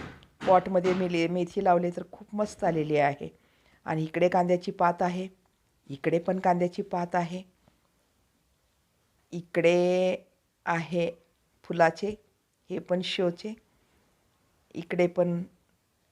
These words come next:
इथं लावल्या मी मिरच्या आणि इथं टाकले मी धने. चला मग, आता पुढे दाखवते तुम्हाला. इकडे पण कांद्याची, लसणाची पात, हे मिरच्या टाकल्या होत्या ना, ते फुलं इकडे.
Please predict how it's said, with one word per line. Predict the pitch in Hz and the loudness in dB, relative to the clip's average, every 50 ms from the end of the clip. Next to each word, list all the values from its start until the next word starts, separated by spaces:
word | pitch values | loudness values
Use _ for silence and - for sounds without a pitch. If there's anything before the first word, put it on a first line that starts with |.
| _ _ _ _ _ _ _ _ _ _ - | _ _ _ _ _ _ _ _ _ _ -8
इथं | - 226 233 - 226 226 | -6 -6 -4 -2 2 4
लावल्या | 190 165 151 143 139 139 | 6 6 6 4 2 0
मी | 143 151 | -2 -2
मिरच्या | 151 160 165 151 156 - - - - | -4 -2 -2 -2 -4 -6 -12 -10 -6
आणि | - 185 208 | -4 -4 -2
इथं | 202 180 - 196 | -4 -4 -4 -6
टाकले | 185 190 185 160 - 170 170 | -4 -2 -2 -4 -4 -6 -6
मी | 185 233 320 | -4 -4 -6
धने. | 311 226 - 160 147 139 - - _ _ _ _ _ _ _ _ _ _ _ _ _ _ _ _ _ _ - | -6 -6 -6 -6 -6 -6 -10 -14 _ _ _ _ _ _ _ _ _ _ _ _ _ _ _ _ _ _ -4
चला | 180 156 147 147 143 | -2 -2 -2 -2 -4
मग, | 139 139 139 147 | -4 -6 -8 -10
आता | - 160 160 - | -12 -8 -6 -6
पुढे | 165 160 - 175 170 170 | -6 -4 -2 -2 0 2
दाखवते | 165 170 160 156 - - 170 160 165 156 | 2 2 2 2 0 -6 -6 -4 -4 -6
तुम्हाला. | - 160 156 160 151 170 226 - - _ _ _ _ _ _ _ _ _ _ _ _ - | -6 -6 -6 -6 -6 -6 -8 -10 -12 _ _ _ _ _ _ _ _ _ _ _ _ -18
इकडे | - 165 - 180 170 170 | -16 -8 -2 0 0 2
पण | 170 185 180 175 | 2 0 0 2
कांद्याची, | 180 180 165 165 165 165 165 - - - - | 2 2 2 2 0 -4 -4 -8 -18 -10 -4
लसणाची | 170 175 170 175 - 190 180 175 - 185 | 0 0 0 0 2 0 0 0 0 -4
पात, | - 180 175 175 175 - - | 0 0 0 0 0 -4 -8
हे | 180 165 165 - _ _ _ _ _ - | -8 -8 -8 -8 _ _ _ _ _ -10
मिरच्या | - 170 175 165 - - 202 185 190 | -6 -6 -6 -6 -4 -2 0 0 2
टाकल्या | 202 180 180 - 185 190 | 0 -2 -2 -2 -4 -4
होत्या | 196 - 233 | -4 -4 -4
ना, | 240 269 269 | -4 -4 -4
ते | 262 - 202 202 208 - - _ _ _ _ _ | -4 -4 -6 -6 -6 -10 -18 _ _ _ _ _
फुलं | - - 180 175 180 | -2 0 2 4 4
इकडे. | 180 190 185 185 175 165 170 196 | 4 2 2 -2 -2 -2 -4 -4